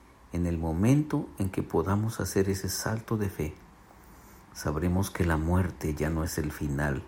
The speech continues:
sino la entrada a la plenitud del amor divino. Y eso es algo también que,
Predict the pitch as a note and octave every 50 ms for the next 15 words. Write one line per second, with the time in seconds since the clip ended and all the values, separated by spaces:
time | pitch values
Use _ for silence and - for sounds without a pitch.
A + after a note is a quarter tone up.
0 | - - - - - - - - - - - - - - - - - E2 D2 D2+
1 | D#2 D2+ C#2+ C#2+ C#2 C#2+ D2 D2 - - E2+ D#2 D#2 D#2+ - D2+ D#2 D#2+ - -
2 | - - D#2+ D2+ C#2 D2 D2+ - - D#2 D#2 D2+ D2 D2 C#2+ - - D#2 C#2+ C#2+
3 | C#2+ - - - - - - - - - - - - - - - - - - C#2+
4 | C#2 C2 C2+ C#2+ D2 C#2+ C2+ - - C#2+ C#2+ C#2 C2+ C2+ C2+ - - - - -
5 | - - - - - - - - - - - - - - - - - - - F#2+
6 | - - - D3+ D3 - - C#3 D3+ - - - - A2 G2 F#2+ G2+ C3 - -
7 | - - -